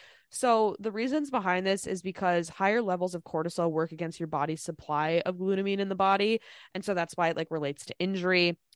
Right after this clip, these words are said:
The thing about, like, gut health is because your gut wall, it, uh, interacts with, like, your gut lining and the barrier there. And, like, if you have a compromised immune system, glutamine, like, relates to that because your body's under stress and it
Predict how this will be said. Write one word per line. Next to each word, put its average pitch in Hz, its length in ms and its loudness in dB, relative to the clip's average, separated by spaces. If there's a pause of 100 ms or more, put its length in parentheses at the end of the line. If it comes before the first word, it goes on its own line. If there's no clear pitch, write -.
(120)
The 202 100 -2
thing 226 180 0
about, 226 240 6
like, 175 220 -2
gut 175 220 2
health 185 280 2
is 180 120 -10
because 170 280 -2
your 160 120 -2
gut 156 280 0
wall, 165 440 6
it, 170 160 -2 (120)
uh, - 60 -6 (240)
interacts 165 480 0
with, 175 100 0
like, 165 200 -4
your 165 100 -2
gut 151 240 -4
lining 160 380 0
and 156 160 -4
the 156 40 -6
barrier 151 440 0
there. 175 420 4 (380)
And, 190 100 -2
like, 190 160 2
if 175 80 -6
you 196 100 0
have 175 120 0
a 170 40 -2
compromised 165 520 -4
immune 147 240 -8
system, 156 420 -6
glutamine, 151 600 -6 (280)
like, 160 180 -2
relates 143 340 -6
to 185 80 -4
that 220 200 6
because 185 220 -4
your 165 80 -2
body's 156 260 -2
under 151 180 -4
stress 165 560 -2
and 151 120 -6
it 147 100 -6